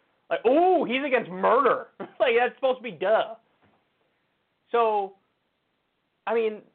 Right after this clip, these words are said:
it, it's just so gross. And the final point is this. These are the same people who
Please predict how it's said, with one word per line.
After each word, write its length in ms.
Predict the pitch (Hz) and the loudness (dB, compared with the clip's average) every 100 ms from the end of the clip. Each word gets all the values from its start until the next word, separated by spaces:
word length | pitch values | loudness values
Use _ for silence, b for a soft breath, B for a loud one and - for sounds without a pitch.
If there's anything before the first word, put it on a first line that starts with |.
| _ _ _ | _ _ _
it, 160 | 240 254 | -12 -12
it's 140 | 233 233 | -14 -12
just 160 | 311 - | -14 -4
so 160 | 269 247 | 0 0
gross. 320 | 165 220 214 180 | 0 -2 -2 -6
And 80 | |
the 60 | 180 | -4
final 280 | 254 269 254 | -2 0 -2
point 260 | 233 208 | -4 -6
is 100 | 151 | -4
this. 220 | 147 143 139 _ _ _ _ _ _ _ _ _ _ _ _ 214 | -4 -4 -8 _ _ _ _ _ _ _ _ _ _ _ _ -14
These 220 | 220 277 | -12 -12
are 60 | 262 | -8
the 100 | 254 - | -8 -6
same 280 | 254 254 240 | -6 -6 -10
people 580 | 196 208 226 254 254 _ _ _ | -12 -4 2 2 0 _ _ _
who 120 | - | -14